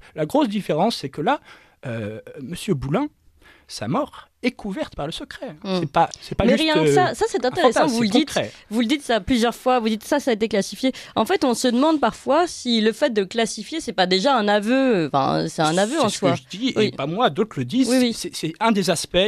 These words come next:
Speaker 1: en fait,
Speaker 2: C'est
Speaker 1: le
Speaker 2: presque
Speaker 1: livre aborde
Speaker 2: étonnant.
Speaker 1: beaucoup d'aspects. Il peut
Speaker 2: Il y a
Speaker 1: pas
Speaker 2: un
Speaker 1: tout
Speaker 2: côté,
Speaker 1: aborder
Speaker 2: euh,
Speaker 1: tellement
Speaker 2: ouais,
Speaker 1: c'est
Speaker 2: ouais,
Speaker 1: vaste,
Speaker 2: c'est vrai
Speaker 1: mais
Speaker 2: que
Speaker 1: il
Speaker 2: vous
Speaker 1: en
Speaker 2: soulevez plein
Speaker 1: aborde
Speaker 2: de questions.
Speaker 1: beaucoup.
Speaker 2: Ouais.
Speaker 1: Et un des aspects, c'est, euh, l'effet stressant,
Speaker 2: Mm.
Speaker 1: l'effet contre-productif. Est-ce que
Speaker 2: Mm.
Speaker 1: cacher n'attire pas l'attention ?
Speaker 2: Mm.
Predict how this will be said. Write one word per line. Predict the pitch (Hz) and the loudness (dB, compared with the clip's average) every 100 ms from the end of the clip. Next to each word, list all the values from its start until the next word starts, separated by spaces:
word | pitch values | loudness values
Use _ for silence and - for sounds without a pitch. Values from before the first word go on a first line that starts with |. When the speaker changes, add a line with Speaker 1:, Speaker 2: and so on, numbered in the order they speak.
| 240 - _ - | 0 -12 _ -18
Speaker 1:
en | |
fait, | 110 202 - | -12 -10 -8
Speaker 2:
C'est | 147 156 | -4 2
Speaker 1:
le | |
Speaker 2:
presque | 175 208 | 4 4
Speaker 1:
livre | 214 240 | 4 4
aborde | 277 | 6
Speaker 2:
étonnant. | 294 330 | 6 4
Speaker 1:
beaucoup | 269 - | 0 0
d'aspects. | 196 180 - | -2 -2 -2
Il | 123 | -4
peut | 123 | -2
Speaker 2:
Il | |
y | 165 | 2
a | |
Speaker 1:
pas | |
Speaker 2:
un | 214 | 2
Speaker 1:
tout | 190 | 4
Speaker 2:
côté, | 196 | 4
Speaker 1:
aborder | 180 175 185 | 4 2 2
Speaker 2:
euh, | |
Speaker 1:
tellement | - 175 | 4 4
Speaker 2:
ouais, | 196 | 4
Speaker 1:
c'est | 214 | 4
Speaker 2:
ouais, | |
Speaker 1:
vaste, | 185 185 190 | 4 2 0
Speaker 2:
c'est | - | 2
vrai | - | 2
Speaker 1:
mais | |
Speaker 2:
que | |
Speaker 1:
il | 175 | 4
Speaker 2:
vous | |
Speaker 1:
en | 170 | 4
Speaker 2:
soulevez | 196 | 4
plein | 170 | 2
Speaker 1:
aborde | 202 | 0
Speaker 2:
de | 196 | 0
questions. | 196 185 | 0 0
Speaker 1:
beaucoup. | 196 262 - | 2 0 0
Speaker 2:
Ouais. | 170 - - | -8 -8 -4
Speaker 1:
Et | 151 | 0
un | 226 | 2
des | 226 190 | 2 2
aspects, | 180 - - 202 | 0 0 0 0
c'est, | - - 226 254 | 0 0 0 2
euh, | 151 139 | 2 2
l'effet | 135 202 226 | 2 0 0
stressant, | 208 - 196 156 139 - _ _ | -6 -4 -4 -4 -8 -14 _ _
Speaker 2:
Mm. | 175 170 | -8 -2
Speaker 1:
l'effet | 170 - 240 | -2 0 -2
contre-productif. | - 226 - 190 185 165 - 131 - - | -2 -2 -2 0 -2 -2 -6 -10 -8 -4
Est-ce | 185 | -4
que | - | -4
Speaker 2:
Mm. | 127 | -4
Speaker 1:
cacher | - 196 - 254 | 0 0 0 2
n'attire | 220 - 165 | 2 0 -4
pas | 190 | -2
l'attention ? | 175 - 175 - 127 - - | 0 -2 -10 -12 -14 -18 -18
Speaker 2:
Mm. | - 190 | -10 -10